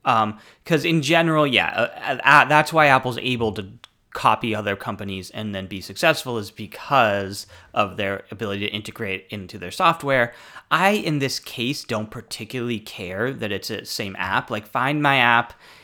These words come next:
i-, i-, if I had to use Find My app to find my friends and, and then if I had to use a different app to track down my keys, I wouldn't care.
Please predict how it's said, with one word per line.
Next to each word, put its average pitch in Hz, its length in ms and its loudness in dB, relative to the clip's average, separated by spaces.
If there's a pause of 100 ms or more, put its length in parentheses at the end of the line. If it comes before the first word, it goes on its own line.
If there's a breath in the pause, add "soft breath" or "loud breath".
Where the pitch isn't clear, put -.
(240 loud breath)
i-, - 60 -6
i-, 131 340 -2
if 135 160 -2
I 139 140 8
had 147 220 4
to 143 40 -4
use 127 240 -2
Find 117 300 -2
My 110 140 2
app 104 340 0
to - 60 -14
find 101 440 -6
my 101 220 -8
friends 101 560 -6
and, 90 260 -10
and 98 240 -10
then 92 240 -6
if 95 140 -10
I 92 100 -2
had 92 240 -4
to 104 60 -8
use 92 320 -8
a 98 40 -10
different 95 380 -4
app 90 220 -2
to - 80 -18
track 92 320 -6
down 95 160 -4
my 87 100 -4
keys, 92 300 -8
I 90 60 -4
wouldn't 92 280 -8
care. 110 300 -2